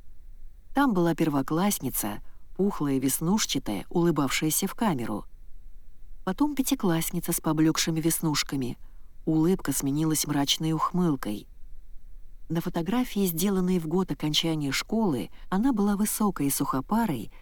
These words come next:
с короткостриженными волосами и пронзительным взглядом. Свет в коридоре был включен. Они прошли мимо репродукции в дешевых рамках и гипсового отпечатка руки Эви в семилетнем возрасте.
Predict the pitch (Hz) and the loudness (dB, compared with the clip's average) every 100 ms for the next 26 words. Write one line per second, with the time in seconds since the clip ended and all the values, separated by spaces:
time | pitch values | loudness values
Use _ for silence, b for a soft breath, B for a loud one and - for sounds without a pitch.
0 | b - 170 156 - - - 180 143 139 | b -2 0 0 0 -2 2 2 4 2
1 | 135 135 131 - 226 226 196 175 139 143 | 2 2 2 2 2 4 2 2 2 2
2 | 208 220 196 185 185 165 165 139 117 107 | 2 0 2 2 2 2 2 2 -2 -6
3 | - - - - - - - - - - | -8 -10 -12 -12 -12 -12 -12 -14 -14 -16
4 | - - - - - - 226 - - 165 | -12 -12 -12 -10 -4 0 0 0 0 2
5 | 143 170 208 165 175 - 175 170 - 120 | 2 2 0 0 -2 0 -2 0 0 -2
6 | 214 - - - - - - - - 175 | -4 -10 -14 -12 -10 -10 -10 -10 -4 0
7 | 220 269 214 - 208 196 190 190 - 180 | 2 2 0 0 0 2 2 0 0 2
8 | 190 190 - 135 131 151 - 156 139 - | 2 0 0 -2 2 0 2 0 0 0
9 | 202 214 - 123 - 175 175 247 - 170 | 2 2 0 -4 -2 0 0 0 0 0
10 | 151 147 - 143 208 208 - 156 147 156 | 2 2 0 0 0 0 0 -2 0 -2
11 | 139 - 214 185 156 - 147 165 180 180 | -2 0 0 2 0 0 0 2 0 2
12 | 175 160 143 117 107 - 101 | 2 2 0 0 -4 -4 -6